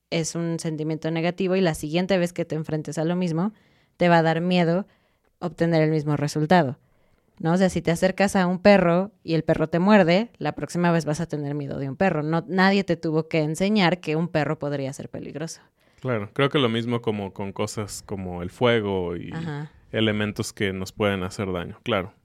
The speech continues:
Speaker 2: Ok, interesante.
Speaker 1: <laughs>
Speaker 2: Y, y bueno, eh, los científicos se han dedicado a investigar de dónde viene el miedo, o más bien, dónde se procesa,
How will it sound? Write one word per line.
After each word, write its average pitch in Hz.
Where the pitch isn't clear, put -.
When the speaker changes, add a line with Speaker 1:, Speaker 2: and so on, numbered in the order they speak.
Speaker 2:
Ok, 208
interesante. 113
Speaker 1:
<laughs> -
Speaker 2:
Y, 151
y 180
bueno, 135
eh, 160
los 175
científicos 202
se -
han 160
dedicado 117
a 113
investigar 107
de 113
dónde 139
viene 107
el 95
miedo, 107
o -
más 101
bien, 104
dónde 120
se 135
procesa, 120